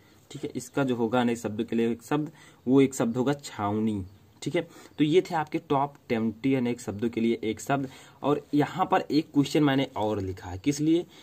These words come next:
इसका आंसर आप लोग मुझे दीजिएगा, किसमें? कमेंट में। तो देखते हैं कितने लोग इसका सही आंसर देते हैं।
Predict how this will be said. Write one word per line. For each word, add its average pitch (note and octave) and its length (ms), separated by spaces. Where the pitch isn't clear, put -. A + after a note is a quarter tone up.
इसका - 280
आंसर B2+ 440
आप B2 280
लोग B2+ 160
मुझे B2 380
दीजिएगा, A2+ 440
किसमें? B2+ 320
कमेंट G2+ 480
में। F#2 240
तो - 260
देखते A#2 280
हैं C#3 100
कितने B2 300
लोग B2 200
इसका A#2+ 200
सही A2+ 360
आंसर B2 260
देते A#2+ 260
हैं। C#3+ 220